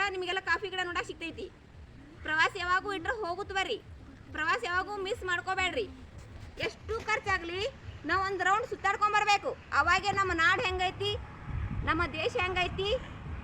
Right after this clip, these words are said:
ಇಲ್ಲಿ ಯಾರ್ ಹಿಂದ್ ಏನ್ ಮಾಡಿ ಹೋಗ್ಯಾರ ಅನ್ನೋದು ಗೊತ್ತಾಗ್ತದೆ. ಇಲ್ಲಿಕಂದ್ರ ಗುರ್ತಾಗುದಿಲ್ಲ. ಅವ್ರು ನಿರ್ಮಲಾ ಸೀತಾರಾಮನ್ ಹೇಳ್ಯಾರ, ಇಲ್ಲಿ ಬೆಟ್ಟ ಗುಡ್ಡಗಳು, ಸೃಷ್ಟಿ ಸೌಂದರ್ಯ ಭಾಳ ಐತಿ, ನೋಡುವಂಥದ್ದು ಭಾಳ ಅದ.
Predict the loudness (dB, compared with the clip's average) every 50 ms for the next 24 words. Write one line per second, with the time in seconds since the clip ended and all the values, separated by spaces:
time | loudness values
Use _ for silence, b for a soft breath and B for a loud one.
0 | -6 -4 -2 -2 2 4 6 8 8 8 8 6 2 0 0 2 2 2 4 4
1 | 4 2 2 2 0 0 0 0 0 2 4 4 4 4 4 2 0 0 -2 -6
2 | -6 -8 -10 -8 -8 -6 -6 -2 4 4 4 4 6 4 2 2 0 -6 -8 -4
3 | -4 -4 -4 0 0 0 0 0 -2 0 2 2 2 2 0 -6 -8 -10 -8 -8
4 | -8 -8 -8 -8 -8 -10 -10 -12 -12 -14 -14 -12 -12 -12 -12 -12 -12 -14 -8 0
5 | 0 2 2 2 0 -2 -2 -2 2 4 6 6 4 2 2 2 4 4 4 4
6 | 4 2 0 -2 0 4 4 4 6 4 2 0 -2 -10 -16 -16 -16 -16 -12 -10
7 | -8 -6 -4 -2 -2 -4 -2 -4 -4 -4 0 -2 -2 -2 -2 -2 -2 0 0 2
8 | 2 2 4 2 2 0 -2 -6 -14 -16 -18 -18 -18 -18 -16 -16 -16 -16 -12 -8
9 | -4 -4 -4 -4 -2 -2 0 0 0 0 0 0 0 0 0 0 4 6 6 6
10 | 6 4 -2 -10 -16 -16 -18 -18 -18 -18 -18 -18 -18 -18 -18 -10 -4 4 8 8
11 | 10 10 8 6 2 0 -2 -6 -6 -4 -2 0 0 0 0 0 -2 -2 0 -2
12 | -2 0 2 4 4 4 4 4 2 2